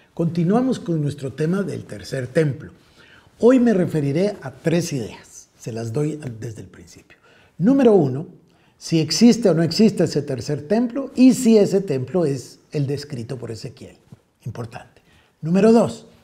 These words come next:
el lugar del templo. Por ahí voy a comenzar. Y número tres, el propósito del templo de Ezequiel. No del tercer templo,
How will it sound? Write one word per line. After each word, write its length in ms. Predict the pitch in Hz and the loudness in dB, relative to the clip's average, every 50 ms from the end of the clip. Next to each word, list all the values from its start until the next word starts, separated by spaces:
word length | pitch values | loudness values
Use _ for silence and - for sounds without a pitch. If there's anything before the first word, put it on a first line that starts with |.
| _ _ _ _ _ | _ _ _ _ _
el 140 | 190 196 202 | 0 4 6
lugar 260 | 202 196 214 208 180 | 6 6 6 6 6
del 220 | 170 165 139 - | 4 2 2 2
templo. 360 | - 139 120 104 - 95 90 - _ _ _ _ _ _ _ _ _ | 0 0 0 -2 -6 -12 -18 -20 _ _ _ _ _ _ _ _ _
Por 140 | 156 147 | 2 4
ahí 100 | 160 180 | 4 6
voy 140 | 180 180 185 | 6 6 6
a 80 | - - | 4 2
comenzar. 500 | 143 123 117 113 - - - - - _ _ _ _ _ _ _ _ _ _ _ _ | 0 -4 -4 -6 -8 -10 -14 -16 -18 _ _ _ _ _ _ _ _ _ _ _ _
Y 100 | 175 180 | 4 6
número 340 | 247 294 294 254 196 151 | 6 6 6 4 4 2
tres, 320 | - 131 120 120 117 - _ _ _ _ _ _ | 0 -6 -12 -14 -16 -20 _ _ _ _ _ _
el 420 | - 202 226 254 262 262 247 - 185 | 0 4 6 6 6 6 4 2 0
propósito 1120 | 220 208 202 175 - - - 226 233 - 226 - 175 190 190 - 226 220 240 247 - - - | 2 2 2 2 0 2 4 4 4 4 2 0 -2 -2 -2 -2 -4 -6 -6 -6 -12 -16 -8
del 180 | 151 147 135 - | -6 -6 -6 -4
templo 340 | - 151 147 147 147 151 147 | -2 -2 -2 0 -2 -2 -2
de 60 | 143 | -4
Ezequiel. 500 | 135 - 139 139 - 120 104 98 95 - _ _ _ _ _ _ | -4 -6 -10 -10 -10 -14 -16 -16 -18 -20 _ _ _ _ _ _
No 340 | 139 135 143 156 196 233 262 | -12 -8 -6 0 2 4 6
del 220 | 277 269 247 190 | 6 6 4 4
tercer 340 | - 226 180 131 196 196 156 | 2 0 2 4 2 2 2
templo, 300 | 185 196 180 - - - | -2 -4 -6 -8 -10 -14